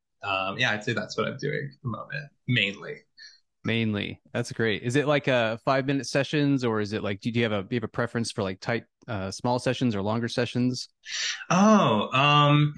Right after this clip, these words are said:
Speaker 1: I think it really depends. You know, I, I, I do a lot of, like, really, really small, like, playing things for, like, five minutes.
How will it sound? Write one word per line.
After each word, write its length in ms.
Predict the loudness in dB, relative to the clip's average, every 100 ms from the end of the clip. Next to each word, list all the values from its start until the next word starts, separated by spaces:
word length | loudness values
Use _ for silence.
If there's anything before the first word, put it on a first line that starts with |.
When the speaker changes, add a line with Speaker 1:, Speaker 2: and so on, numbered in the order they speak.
| -8
Speaker 1:
I 60 | -2
think 120 | 0
it 60 | 2
really 180 | 2 2
depends. 380 | 2 0 -2 0
You 80 |
know, 80 | 0
I, 160 | 2 0
I, 100 | -2 -4
I 60 | -4
do 200 | 0 0
a 20 |
lot 240 | 2 2
of, 140 | 2 0
like, 240 | -2 -2 -4
really, 300 | -6 -2 -2
really 240 | -2 -2
small, 540 | -4 -2 2 2 2
like, 220 | 2 2 0 -10 _ _ _ -2
playing 320 | 2 2 0
things 260 | -2 -2
for, 120 | -4 -4
like, 180 | -4
five 260 | 0 0 0
minutes. 680 | 0 0 0 -2 -6 -6